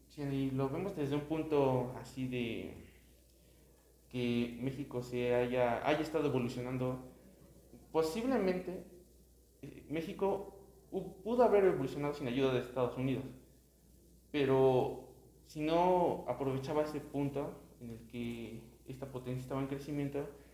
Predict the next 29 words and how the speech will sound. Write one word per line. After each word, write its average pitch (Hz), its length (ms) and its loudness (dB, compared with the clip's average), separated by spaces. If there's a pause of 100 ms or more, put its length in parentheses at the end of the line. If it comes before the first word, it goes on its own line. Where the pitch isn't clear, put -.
(260)
quizás 170 580 0 (420)
ahora 139 320 2
nosotros, 123 680 -6 (300)
y 107 140 -14
como 107 240 -12
quizás, 135 360 -10 (680)
nosotros 170 440 -2
no 170 60 2
estaríamos, 160 800 0 (920)
eh, 131 160 0
posicionados, 170 720 2
¿no? 165 260 -4
En 156 120 -6
el 135 300 0
nive-, 135 240 -2
en 139 80 -2
el 135 80 -2
plano 160 200 0
internacional 135 580 -4
en 139 60 -2
el 131 100 -8
que 127 80 -4
ahora 127 140 2
nos 120 160 -4
encontramos. 127 640 -4 (880)
Eh, 117 580 -6
también 131 240 -6
me 127 60 -4
gustaría, 120 380 -4